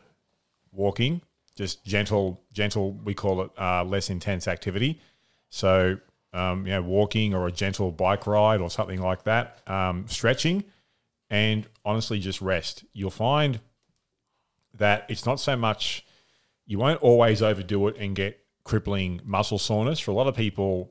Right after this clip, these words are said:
you can get really intense muscle soreness when you're a beginner or when you've had some time off.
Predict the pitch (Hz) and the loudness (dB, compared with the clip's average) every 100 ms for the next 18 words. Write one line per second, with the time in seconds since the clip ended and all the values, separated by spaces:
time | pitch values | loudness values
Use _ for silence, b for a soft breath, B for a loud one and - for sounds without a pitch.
0 | _ 95 95 98 101 101 95 107 104 98 | _ -12 -8 -4 -6 -6 -4 -2 0 -2
1 | 92 101 95 - 95 - 95 110 95 95 | -4 -4 -6 -2 -2 -2 -4 -2 -2 -2
2 | 85 - - _ _ 95 98 92 87 82 | -2 -4 -4 _ _ -8 -4 -4 -4 -6
3 | 95 107 165 - b b b b 95 95 | -2 -2 -2 -6 b b b b -4 -4
4 | 87 98 - 90 98 90 90 147 - - | -2 -2 -2 -8 -2 -2 0 -2 -4 -16